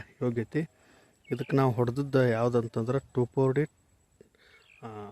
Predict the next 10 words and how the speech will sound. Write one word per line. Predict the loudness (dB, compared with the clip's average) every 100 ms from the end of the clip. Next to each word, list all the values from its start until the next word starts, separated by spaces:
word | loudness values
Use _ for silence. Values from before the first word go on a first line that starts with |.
| -20 _
ಟಾಟಾ | -4 0 0
ಮೆಟ್-, | 0 -2 _ 2
ಇದು | 2 2
ಮೆಟ್ರಿಬೆಂಜಿನ | 2 0 2 4 4 4 2 0 -4 _ _ _ _ _ -20 _
ಅಟ್ರಾಜನ | -6 2 4 4 2
ಬೀಜನಾಶಕ. | 2 2 4 2 -2 -10 -18 -20 -20 _ _ _ _ _ -2
ಇದನ್ನೆಲ್ಲ | -2 2 2 2
ಸೇರಿಸಿ | 4 2 2 -2 -4
ಹೊಡೆದಿದ್ವಿ | -2 -2 2 4 4
ರೀ. | 0